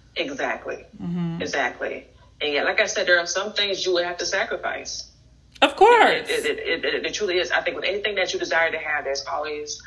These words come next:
Speaker 1: a sacrifice. And yet you really have to, you know, really break this stuff down. What do you desire to have in a home? First off, you know, before you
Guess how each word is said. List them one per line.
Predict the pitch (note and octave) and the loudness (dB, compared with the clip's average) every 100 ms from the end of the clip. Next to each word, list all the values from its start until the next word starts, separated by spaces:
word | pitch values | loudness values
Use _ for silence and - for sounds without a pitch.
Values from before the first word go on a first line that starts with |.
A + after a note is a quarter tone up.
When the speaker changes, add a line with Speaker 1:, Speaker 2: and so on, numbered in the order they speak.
| - - - | -16 -16 -12
Speaker 1:
a | |
sacrifice. | - D#3+ C#3+ C3 A#2+ - - - - - - - | -8 -6 -6 -6 -6 -4 -6 -8 -12 -20 -20 -6
And | D3+ D3 | -4 0
yet | C#3+ C#3 | 0 0
you | C3+ E3+ | -2 -2
really | D#3+ D3+ | -2 -4
have | C3+ D3 | -4 -4
to, | - D3 C3+ - - - - - - - - | -2 -2 -2 -6 -16 -20 -20 -20 -20 -20 -12
you | - D3 | -6 -2
know, | C#3+ B2 A#2+ - - - - - - - | -2 -2 -4 -6 -12 -20 -20 -20 -20 -12
really | D3 E3+ F#3+ | -4 -2 0
break | F#3 F#3 | 0 0
this | F3 F3 | -2 -2
stuff | E3+ E3 | -2 -2
down. | D#3+ F3 D#3 A2+ F#2+ - _ - | 0 0 -2 -6 -12 -20 _ -6
What | - E3+ | -2 0
do | |
you | F3 | 0
desire | F3 F3 E3+ F3+ | 0 2 4 2
to | D#3 | 0
have | D#3+ - | -4 -4
in | - | -4
a | |
home? | - B2 A#2 - - | -4 -8 -10 -20 -6
First | D#3+ F3 - | -2 -2 -2
off, | B2 C#3 - - - - | -4 -6 -12 -14 -14 -8
you | |
know, | D3+ | -6
before | D3 D3 - | -4 -6 -8
you | D3 D3+ C#3 | -6 -6 -8